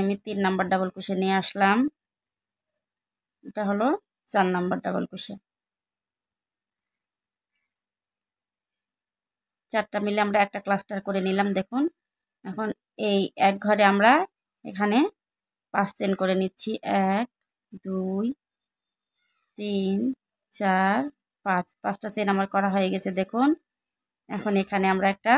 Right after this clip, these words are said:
ডাবল ক্রোশে করব এভাবে করে, এভাবে আমরা একটা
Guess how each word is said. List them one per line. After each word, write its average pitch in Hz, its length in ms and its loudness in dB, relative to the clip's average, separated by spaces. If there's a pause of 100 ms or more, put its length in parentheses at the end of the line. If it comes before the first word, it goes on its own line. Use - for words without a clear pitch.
(340)
ডাবল 180 280 4
ক্রোশে 190 280 -6
করব 196 280 -2 (720)
এভাবে 185 400 0
করে, - 180 -4 (3250)
এভাবে 208 300 -4
আমরা 196 180 2
একটা 196 220 -4